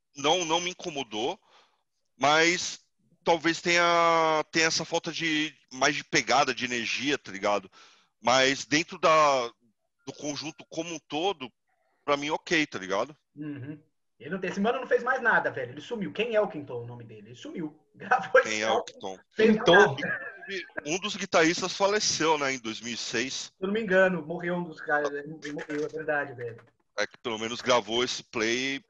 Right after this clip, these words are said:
Speaker 1: morreu. Quer ver, até fazer a menção, foi o Doug Harrington.
Speaker 2: Isso, Doug Harrington, verdade, mano. E aí, Marlon, o que que você achou, velho? Defiance.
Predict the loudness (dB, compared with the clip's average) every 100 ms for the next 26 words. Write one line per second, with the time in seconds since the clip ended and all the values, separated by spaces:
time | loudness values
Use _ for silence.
0 | _ _ -10 -8 -4 -4 -4 -8 _ _
1 | -20 _ _ _ _ _ -18 -10 -2 -2
2 | 0 2 2 2 0 -4 _ -14 -12 2
3 | 2 6 4 4 0 0 2 2 0 0
4 | 0 0 0 0 4 4 2 -6 -12 -12
5 | -14 -12 -10 -8 -10 -8 0 2 2 -4
6 | -8 -10 -8 -4 -4 -4 -10 -16 -16 -18
7 | -18 _ _ _ -6 -4 -2 -2 0 0
8 | 0 -2 -6 _ _ -18 -2 0 2 0
9 | -2 0 -2 -2 -4 -4 -8 4 4 6
10 | 2 0 -10 -20 -20 -20 -20